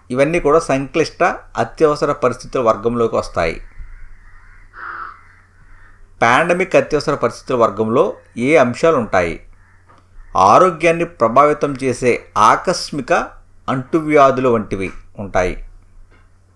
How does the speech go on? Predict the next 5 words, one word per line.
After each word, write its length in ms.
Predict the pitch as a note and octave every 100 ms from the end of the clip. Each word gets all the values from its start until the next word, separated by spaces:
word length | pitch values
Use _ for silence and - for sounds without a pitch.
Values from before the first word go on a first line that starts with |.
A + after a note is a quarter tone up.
| - - - - - _ _ _ _ _ _ _ _ _ _ -
తరచుగా 380 | A2+ C3+ E3+ F3
భారతదేశంలో 800 | A#2+ A2 C3+ D3+ D#3 - D3+ C#3+
జరిగే 320 | B2+ A#2+ C3
ప్రమాదాలేవి? 800 | D#3 A#2 A#2 B2+ B2+ G#2 F#2+ F#2 - - - _ _ _ _ -
కుంభవృష్టి, 760 | A#2 A#2+ C#3+ C#3+ - F#3 G#3